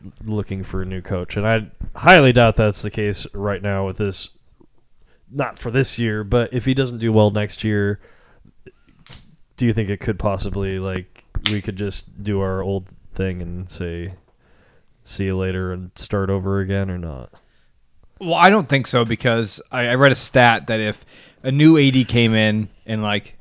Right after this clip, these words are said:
Speaker 2: "Hi, Mister, Mister Coach Frost, you know, my name's Mister Athletic Director, you know, good to meet you." And Scott Frost's like, "Yeah, fuck you. Go, you know, get out of my face."
Speaker 1: Mm-hmm.
Speaker 2: And the athletic director's like, "All right,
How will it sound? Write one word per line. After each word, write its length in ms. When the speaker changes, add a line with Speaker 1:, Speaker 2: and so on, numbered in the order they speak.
Speaker 2:
"Hi, 160
Mister, 420
Mister 380
Coach 260
Frost, 340
you 60
know, 80
my 140
name's 320
Mister 380
Athletic 320
Director, 460
you 80
know, 80
good 160
to 60
meet 120
you." 100
And 100
Scott 200
Frost's 220
like, 80
"Yeah, 100
fuck 320
you. 160
Go, 160
you 100
know, 160
get 140
out 80
of 40
my 120
face." 320
Speaker 1:
Mm-hmm. 240
Speaker 2:
And 140
the 100
athletic 400
director's 200
like, 280
"All 140
right, 360